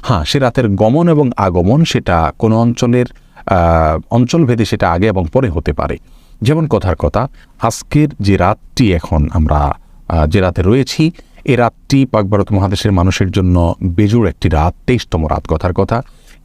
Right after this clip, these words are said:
এই তেইশতম রাতে যদি এবছর লাইলাতুল কদর হিসাবে আল্লাহ সুবহানাহু ওয়া তাআলা এই রাতকে নির্ধারণ করে থাকেন, তাহলে এই রাতটি পৃথিবীর প্রত্যেকটা অঞ্চলে তো ঘুরে ঘুরে আসবে চব্বিশ ঘন্টার ভিতরে।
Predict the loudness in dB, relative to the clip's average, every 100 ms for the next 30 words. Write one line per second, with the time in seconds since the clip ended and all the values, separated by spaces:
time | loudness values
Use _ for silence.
0 | -2 0 0 0 0 0 0 0 0 -2
1 | 0 0 2 0 0 0 0 0 0 -2
2 | -2 0 0 -2 -2 0 0 0 -2 -2
3 | -2 0 -2 -2 -2 0 0 0 0 -2
4 | -2 -2 -2 -2 0 0 -2 0 2 2
5 | 2 0 -6 -2 0 2 0 -2 0 2
6 | 2 -2 -6 -8 -4 -6 -4 -2 0 2
7 | 2 0 0 0 0 2 2 2 2 0
8 | 0 0 0 0 0 2 0 0 0 0